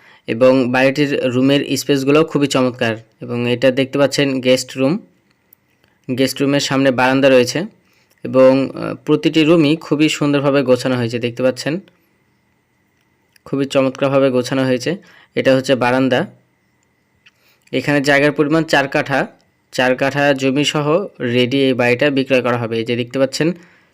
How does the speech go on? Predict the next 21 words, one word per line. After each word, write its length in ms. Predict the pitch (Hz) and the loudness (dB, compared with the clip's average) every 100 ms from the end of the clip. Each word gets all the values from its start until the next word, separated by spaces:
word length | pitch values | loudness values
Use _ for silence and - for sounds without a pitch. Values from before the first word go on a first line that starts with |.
| _ | _
খুবই 240 | - 147 151 | -6 -2 0
চমৎকারভাবে 840 | 151 143 143 - 147 143 139 143 | 0 0 0 0 0 2 2 0
আর 180 | - 127 | 0 -2
কি 400 | 123 135 135 113 127 | -2 -2 -2 -4 -6
রুমের 340 | 123 131 131 | -2 0 0
ডেকোরেশনগুলো 680 | 127 127 131 - 135 135 135 | 0 -2 -4 -2 -2 0 0
করা 260 | 131 131 | 2 0
হয়েছে। 340 | 135 131 143 190 _ _ _ _ _ _ _ _ _ _ _ _ _ _ _ _ _ - | 0 -2 -4 -8 _ _ _ _ _ _ _ _ _ _ _ _ _ _ _ _ _ -10
আপনারা 340 | 123 143 147 | -4 0 0
সরাসরি 720 | 151 151 151 - 160 147 214 | 0 0 0 2 2 4 2
মালিকের 440 | 135 127 135 143 143 | 0 0 2 0 0
মাধ্যমে 440 | 143 135 143 147 | -2 -2 -2 0
এই 160 | 131 127 | 0 2
জায়গাটা 360 | 131 131 139 | 4 4 0
ক্রয় 260 | 135 139 131 | 0 0 0
করতে 260 | 143 135 | 0 -2
পারবেন। 360 | 135 113 110 113 - _ _ _ _ _ _ _ _ _ _ _ _ - | -2 -2 -6 -12 -18 _ _ _ _ _ _ _ _ _ _ _ _ -8
দেখতে 240 | 123 123 | -8 -4
পাচ্ছেন, 220 | 135 131 139 | -4 -2 -2
এটা 200 | 135 139 | 0 0
হচ্ছে 240 | 131 143 | 0 2